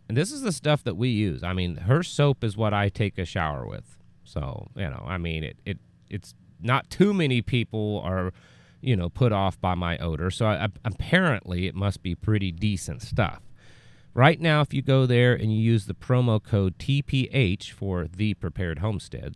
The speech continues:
T P H, you'll get ten percent off your order at grafted in grace creations dot com. Uh, you're, you're, you're getting an excellent product. You're getting a natural product, but you're also helping out,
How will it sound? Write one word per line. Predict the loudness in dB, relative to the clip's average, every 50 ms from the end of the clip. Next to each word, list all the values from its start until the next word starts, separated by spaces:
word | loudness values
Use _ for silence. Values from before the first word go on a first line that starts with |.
| _ -10
T | -4 -2 0 0
P | -2 -2 -4 -4 -4
H, | -2 0 0 0 0 -2 -6 -12 -18 -18 -20 -20 -20 -20 -20 -20 -18 -8 -4
you'll | -2 0
get | 0 -2 -2 0
ten | 0 0 0
percent | 0 -4 -6 -4 -2 -2 0
off | 0 -2 -4 -4
your | -8 -10 -8 -4
order | 0 2 2 4 4 4 2 2 2 0 -4 -8 -20 -20 -20 -20 -18 -8 -2
at | 0 0 0 0 -2 -4
grafted | -2 0 2 2 2 0 0 -2 -4 -4 -2
in | -2 -2 -2 -2
grace | -2 -2 -2 0 -2 -2
creations | -4 -8 -6 -4 -2 -2 -2 -2 -4 -6 -8 -8 -8
dot | -8 -6 -6 -6 -8 -8
com. | -4 -2 0 0 2 0 0 0 -2 -4 -6 -10 _ -20 _ _ _ -20 _ -8 -4
Uh, | -4 -2 -2 -2 -4 -6 -8 -12 -12
you're, | -12 -12 -10 -8 -6 -2 -2 -2 -2
you're, | -2 -2 -2 -2 -2 -4 -6 -12 -18 -8
you're | -4 -2 -2 0
getting | 0 0 0 2 0
an | 0 -2 -2
excellent | -2 -2 -2 -2 -4 -6 -6 -6 -6
product. | -6 -2 -2 0 0 0 0 -2 -2 -6 -14 -12 -8
You're | -8 -6
getting | -4 -4 -2 -2 -2
a | -2
natural | -2 0 2 2 2 0 0 -2 -4 -2
product, | -2 -2 0 0 0 0 -2 -4 -6 -8 -8
but | -8 -6 -6
you're | -6 -10 -8 -4
also | -2 -2 0 -2 -2 -4 -4 -4 -4
helping | -2 -2 -2 -2 -2 -2 -4 -4 -2
out, | -2 -2 -2 -4 -6